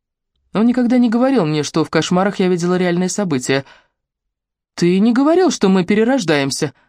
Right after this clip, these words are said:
М, правда, и обратного он не утверждал. Но разве я не подозревала это? В моих видениях императрица выглядела такой бесчеловечной, что я прозвала её рыжей ведьмой.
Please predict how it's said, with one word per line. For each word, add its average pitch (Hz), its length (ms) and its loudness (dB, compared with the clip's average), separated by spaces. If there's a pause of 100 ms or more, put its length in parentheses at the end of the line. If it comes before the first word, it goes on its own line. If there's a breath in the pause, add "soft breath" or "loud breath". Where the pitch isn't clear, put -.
(720)
М, 214 160 -2
правда, 196 300 0
и 190 40 2
обратного 147 380 0
он 143 80 2
не 147 80 0
утверждал. 151 480 -2 (480 loud breath)
Но 160 120 -2
разве 147 240 0
я 147 100 0
не 143 100 -2
подозревала 156 560 -2
это? 127 280 -6 (520)
В 160 60 -2
моих 254 240 2
видениях 269 400 2
императрица 226 580 0
выглядела 226 380 0
такой 240 400 -2 (640 loud breath)
бесчеловечной, 196 960 0
что 175 180 -2
я 254 160 0
прозвала 220 420 0
её 226 160 0
рыжей 233 260 0
ведьмой. 147 520 0